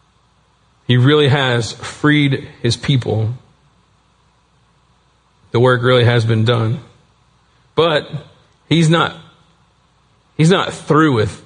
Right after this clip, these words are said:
with us, though. Like, the redemption of you and I, that's accomplished. But he's not like, "Well, I'll wash my hands of it now," you know.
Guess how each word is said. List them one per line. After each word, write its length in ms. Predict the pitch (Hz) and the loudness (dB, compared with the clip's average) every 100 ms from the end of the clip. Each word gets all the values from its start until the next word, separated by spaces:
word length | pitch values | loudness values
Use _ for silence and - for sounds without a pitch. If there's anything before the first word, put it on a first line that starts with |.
| _ _ _ | _ _ _
with 220 | 113 113 | -2 0
us, 220 | 101 95 | 0 -4
though. 340 | - 104 110 104 - _ _ _ _ _ _ _ _ _ _ _ - | -4 -6 -6 -10 -14 _ _ _ _ _ _ _ _ _ _ _ -4
Like, 180 | 131 - | -4 0
the 80 | |
redemption 640 | 139 131 151 196 - 147 135 | 0 2 0 0 0 0 0
of 140 | 127 | 0
you 200 | 135 147 | 2 2
and 80 | 139 | 2
I, 260 | 139 117 120 | 0 0 -2
that's 260 | - 156 | -2 -2
accomplished. 840 | 123 147 143 - 110 117 - - - _ _ _ _ _ _ _ _ _ - | -2 0 0 -2 -4 -4 -8 -12 -16 _ _ _ _ _ _ _ _ _ 0
But 100 | 120 | 2
he's 140 | 160 | 2
not 180 | 165 151 | 2 0
like, 200 | 127 113 | 0 0
"Well, 260 | 131 139 135 | 0 2 2
I'll 140 | 123 | 2
wash 180 | 135 135 | 2 2
my 120 | 135 | 0
hands 180 | 135 123 | 0 0
of 80 | 120 | 0
it 80 | |
now," 320 | 123 120 120 - | 0 0 -2 -6
you 100 | 120 117 | -6 -4
know. 180 | 120 | -4